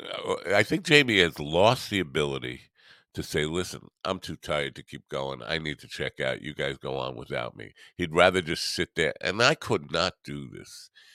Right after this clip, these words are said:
Fall asleep on camera in worst uncomfortable positions and maintain that. He, when I got there, he had his head completely back and was snoring, and it looked painful to begin with.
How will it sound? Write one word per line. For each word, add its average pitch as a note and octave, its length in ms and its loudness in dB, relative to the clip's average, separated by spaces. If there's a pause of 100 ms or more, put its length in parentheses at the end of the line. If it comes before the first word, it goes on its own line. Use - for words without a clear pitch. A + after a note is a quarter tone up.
(260)
Fall D3 300 8
asleep G#2 400 0
on F2 220 2
camera E2 440 0
in D#2+ 380 -6
worst A2 440 4
uncomfortable F#2 800 -4
positions C#2 800 -6 (720)
and G2+ 180 8
maintain G#2+ 580 8
that. C#2 260 4 (920)
He, A2+ 220 4
when G#2 240 0
I C#3+ 200 10
got F#2 320 6
there, E2+ 340 -2 (1700)
he E2 120 -10
had F2 160 0
his D#2 160 -12
head G2 220 -2
completely F#2 500 -2
back D#2+ 300 0
and C#2+ 100 -12
was C#2 120 -10
snoring, C2+ 600 -8
and E2 120 -6
it D#2+ 80 -6
looked G#2 320 -2
painful E2 440 -6
to D2 60 -8
begin E2 280 -2
with. B1 180 -8